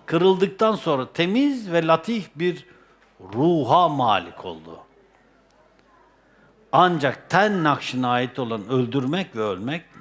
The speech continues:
nar ve elmayı kırmak, kesmek gibidir. Cevizler kırıldı. Yani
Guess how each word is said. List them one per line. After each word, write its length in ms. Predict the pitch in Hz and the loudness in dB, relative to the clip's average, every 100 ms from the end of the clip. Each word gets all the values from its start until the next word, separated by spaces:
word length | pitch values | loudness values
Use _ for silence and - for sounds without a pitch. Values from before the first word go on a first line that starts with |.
| 95 | -8
nar 480 | 117 156 196 165 127 | 2 4 4 2 -2
ve 80 | |
elmayı 600 | 117 127 117 117 117 107 | -2 -2 -2 -2 -4 -4
kırmak, 540 | - 120 117 151 - - | -8 -8 -6 -8 -10 -4
kesmek 600 | 170 156 - 202 202 - | -2 -2 -4 -6 -6 -10
gibidir. 380 | 117 87 - - - - - _ _ _ _ _ _ _ _ _ _ _ _ _ - - - - - _ 143 | -16 -16 -20 -20 -20 -20 -20 _ _ _ _ _ _ _ _ _ _ _ _ _ -20 -20 -20 -20 -20 _ 0
Cevizler 600 | 214 226 214 185 214 190 | 4 4 4 4 4 4
kırıldı. 460 | 180 170 143 120 113 | 0 0 0 -4 2
Yani 480 | 170 202 175 202 | 6 6 6 0